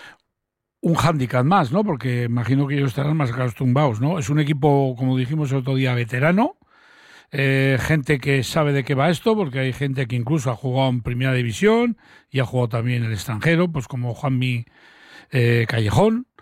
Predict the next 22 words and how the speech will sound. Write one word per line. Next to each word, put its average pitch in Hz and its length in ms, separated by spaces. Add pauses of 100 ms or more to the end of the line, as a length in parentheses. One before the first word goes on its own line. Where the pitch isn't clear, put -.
(460)
Y 131 600
bueno, 196 300
pues 131 200
es 135 140
un 151 100
partido 165 560
en 160 120
el 143 180
que 139 800
yo 147 420
particularmente, 151 680
y 127 40
creo 151 240
que 139 80
todo 143 160
el 131 60
mundo, 143 240
confiamos 135 500
mucho 135 300
en 127 100
el 127 140
Baraca, 139 440